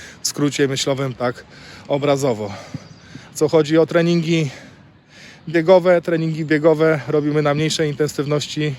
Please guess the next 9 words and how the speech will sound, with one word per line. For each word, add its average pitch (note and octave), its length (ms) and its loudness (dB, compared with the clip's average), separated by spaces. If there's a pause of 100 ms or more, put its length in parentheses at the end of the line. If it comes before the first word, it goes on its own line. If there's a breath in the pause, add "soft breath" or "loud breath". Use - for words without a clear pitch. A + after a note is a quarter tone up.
na C#3 120 -4
mniejszym D3 380 -4
tętnie, C#3+ 560 -4 (560 loud breath)
trwają D3 340 2
one C#3 160 -2
dłużej, E3+ 460 0 (680 loud breath)
nie D3 220 -2
zaorywamy D3 800 2
się D#3+ 320 -2